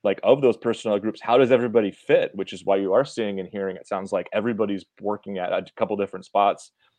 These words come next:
I think with the exception of Quez and Dante, who it sounds like are just locked into playing corner, um, from what we've heard. But yeah,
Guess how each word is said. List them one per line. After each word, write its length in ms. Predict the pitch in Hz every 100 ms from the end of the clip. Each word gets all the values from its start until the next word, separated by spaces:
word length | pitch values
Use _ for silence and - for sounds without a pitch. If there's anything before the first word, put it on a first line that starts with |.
| _
I 40 | -
think 180 | 165
with 140 | 175 -
the 80 | 117
exception 420 | - 101 - 98
of 100 | -
Quez 540 | - 104 95 87 - _ _ _ _
and 160 | - 95
Dante, 480 | 95 98 101 92 87
who 80 | 95
it 80 |
sounds 260 | - 101 98
like 180 | 101 95
are 40 |
just 300 | 78 104 -
locked 300 | 90 92 -
into 200 | 95 90 -
playing 220 | 95 85
corner, 440 | - 92 98 107 - _ _ _ _ -
um, 280 | 92 87 73
from 100 | 98
what 160 | 90
we've 160 | 95 98
heard. 240 | 107 110 -
But 160 | 90 85 _ _ _ _ _ -
yeah, 300 | 107 120